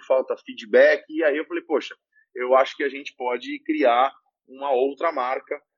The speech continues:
com um ticket médio de investimento menor", porque a Petland, eh,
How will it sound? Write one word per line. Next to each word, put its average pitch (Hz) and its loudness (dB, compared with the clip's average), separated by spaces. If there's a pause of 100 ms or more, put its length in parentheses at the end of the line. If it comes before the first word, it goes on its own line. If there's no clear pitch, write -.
(160)
com 139 -20
um 131 -16
ticket 151 -6
médio 131 -4
de 127 -12
investimento 123 -6
menor", 127 4 (100)
porque - -8
a 117 -4
Petland, 120 -6 (360)
eh, 113 -6